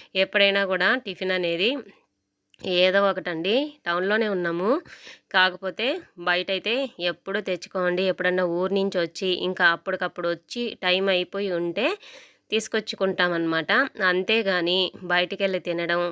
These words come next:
బయట నుంచి తెచ్చుకోవడం అలాంటి పనులైతే అస్సలు చేయమండి. ఎందుకంటే బయట ఫుడ్ ఎలా ఉంటుందో అస్సలు తెలీదు. ఒక్క పది నిమిషాల ముందు నిద్ర లేగగలిగితే, అంటే పది నిమిషాలంటే నేను లేచే టయానికి పది నిమిషాలండి, అంటే ఫైవ్ అనుకోండి, ఇంకొక పది నిమిషాల ముందర లేచానంటే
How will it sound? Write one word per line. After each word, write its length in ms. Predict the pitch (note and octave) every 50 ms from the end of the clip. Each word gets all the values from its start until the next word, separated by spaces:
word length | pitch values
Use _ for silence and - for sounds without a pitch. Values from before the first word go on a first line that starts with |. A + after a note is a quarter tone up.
| D#3+
బయట 220 | F3 E3+ E3+ F3+ F3+
నుంచి 200 | F#3+ F#3 F3+ F3
తెచ్చుకోవడం 580 | - D#3+ D#3+ - - - - F3+ F3+ F3+ F3+ F3+ -
అలాంటి 400 | - E3+ E3+ F3+ F3+ F3+ F3 E3+
పనులైతే 420 | - F3 E3+ E3+ F3 F3+ F3+ - F#3
అస్సలు 300 | F3 E3 - F#3 F#3 F3
చేయమండి. 460 | F3 E3+ E3+ E3+ E3 D#3+ D#3+ F3 G3 A3
ఎందుకంటే 520 | G3 E3+ E3+ F3+ F3+ G3+ G3 G3+ G3 A#3+ D#4+ F#4+ F#4 - - - - - - - _ -
బయట 260 | G3 G3 F#3+ G3 G3 A3
ఫుడ్ 240 | G#3 A3 A3 G3 G3+
ఎలా 200 | F#3+ F#3+ G3 G3+
ఉంటుందో 260 | G3+ G3 F#3+ F#3+ G#3 G3
అస్సలు 320 | F#3+ - - G#3 G3+ G3
తెలీదు. 380 | F#3 F3+ F3+ E3+ E3+ F3+ G3 A#3+ C#4 - - - - - - - F#3 - E3+
ఒక్క 280 | F3+ F3+ - _ - F#3 F3+ -
పది 180 | F3+ F3 F3
నిమిషాల 440 | F3+ F3 F3+ G3 - - A#3 A3+ A3+ G#3+
ముందు 320 | G3+ F#3+ F#3+ G3 G3 G3 - - _ _ _ _ _ _ -
నిద్ర 260 | F3+ F3 D#3+ D#3+ F3+
లేగగలిగితే, 720 | F#3 F#3 F3+ F3 F3 F3+ F3+ F3 E3+ D#3+ E3 E3 - A#3 B3
అంటే 220 | G3 F3 E3+ G3+
పది 240 | G3 - F3 E3+ E3+
నిమిషాలంటే 580 | E3+ E3+ F3 F#3 - G#3 G3+ F#3+ F3+ F3 - A3+ A3+
నేను 200 | G#3 F3+ F3 F3
లేచే 300 | F3+ F3 F3+ F3+ - A3
టయానికి 400 | G3+ - F3+ E3+ F3 F3+ F#3 F3
పది 180 | - F3+ F3+ F3
నిమిషాలండి, 600 | E3+ E3+ E3 - G3+ F3+ F3+ F3 E3 E3 F3+ G#3 C4 F4 E4+ - - - - - - - - _
అంటే 220 | G#3 G#3+ G#3+ A#3+ A#3
ఫైవ్ 300 | - A#3 G3 G3 F#3+ F#3+
అనుకోండి, 540 | F#3 F#3 F#3 F#3 - G3 F#3+ F3+ F3 F3 F3 F3+
ఇంకొక 360 | F3+ F#3+ F#3+ - G#3 G3+ - -
పది 160 | G#3 G3+ G3+
నిమిషాల 360 | G3 G3 G3+ G3+ G#3+ G#3+ G#3
ముందర 300 | G#3 G3+ F#3+ F#3+ F#3+ F#3+
లేచానంటే 720 | F#3 F3 F3+ F3+ F3+ - G3 F#3+ F3+ F3 E3+ E3+ - F3